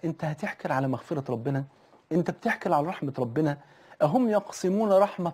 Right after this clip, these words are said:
ربك"، انت اللي بتقسم رحمة ربنا، انت اللي بتقول فلان في الجنة وفلان في النار. حدث النبي صلى الله عليه وسلم في الحديث اللي رواه أحمد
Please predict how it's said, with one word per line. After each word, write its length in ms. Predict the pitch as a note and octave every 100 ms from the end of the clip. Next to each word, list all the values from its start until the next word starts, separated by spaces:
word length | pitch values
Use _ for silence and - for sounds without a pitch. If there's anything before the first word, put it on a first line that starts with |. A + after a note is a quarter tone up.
| -
ربك"، 520 | E3 D#3 D3 E3 -
انت 200 | A#3+ A#3
اللي 140 | A3+
بتقسم 440 | G#3 - A#3 - G#3
رحمة 240 | G#3 G3 G3
ربنا، 420 | F3 D3+ G#3 G3 - - - -
انت 200 | C4+ C4+
اللي 120 | B3
بتقول 220 | G3 A#3+
فلان 280 | G3+ G#3 A#3
في 80 | G3
الجنة 320 | D#3+ G#3 G#3
وفلان 240 | F3+ G3+ F#3
في 100 | E3
النار. 320 | F3 F#3+ F#3 _ _ _ _
حدث 420 | - G3 F3 C#3+ B2+
النبي 340 | A#2+ A#2 A#2+
صلى 120 | -
الله 80 | A#2
عليه 100 | A#2
وسلم 200 | B2+ A2+
في 120 | A2
الحديث 440 | - A#2+ C#3 D3+ -
اللي 120 | -
رواه 220 | B2+ -
أحمد 340 | - - A#2